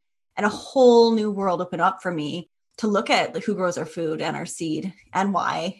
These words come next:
why it matters. And I think, again, like, the story of the seed behind all those gardens and the range of knowledge is so interesting to see in this current moment. So again, it's, if there's, if there's any aha moments out there for anyone, it's just even to think about when you're grabbing that seed next where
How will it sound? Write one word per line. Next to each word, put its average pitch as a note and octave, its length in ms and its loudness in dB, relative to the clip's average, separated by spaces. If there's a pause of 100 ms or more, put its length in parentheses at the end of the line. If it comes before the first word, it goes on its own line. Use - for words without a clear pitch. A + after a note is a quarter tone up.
why F3+ 220 0
it - 100 -4
matters. E3 460 -4
And - 100 -10
I F3+ 40 -4
think, F3 240 -8
again, E3 320 -6
like, D#3+ 260 -8 (300)
the G3+ 80 -4
story G3+ 500 -2
of E3 140 -2
the F#3 80 -6
seed F3 320 -8
behind F3 680 -6
all E3 100 -2
those E3+ 160 -10
gardens E3+ 380 -4
and E3 80 -10
the E3 60 -8
range E3 260 -8
of E3 60 -6
knowledge D#3+ 520 -6 (280)
is F3+ 180 -10
so F#3 160 -2
interesting F3 380 -8
to F3 80 -12
see - 220 -12
in - 100 -10
this D#3+ 180 -10
current E3+ 320 -6
moment. D4 500 -8
So F#3 280 0
again, E3+ 380 -4
it's, - 240 -16
if - 160 -16
there's, - 260 -10 (240)
if - 60 -8
there's A3 180 0
any C4 260 6
aha A#3 500 2
moments A3+ 440 2
out G#3 180 2
there G#3+ 240 2
for A3 160 2
anyone, G3 480 2
it's F3 140 -6
just G#3 160 -2
even G3+ 240 -2
to G3+ 120 -4
think F#3+ 300 -4
about E3+ 300 -2
when F3+ 100 -4
you're F#3 100 -4
grabbing F#3+ 340 2
that G3+ 120 -2
seed G3 160 -2
next - 420 -6
where E3+ 240 -2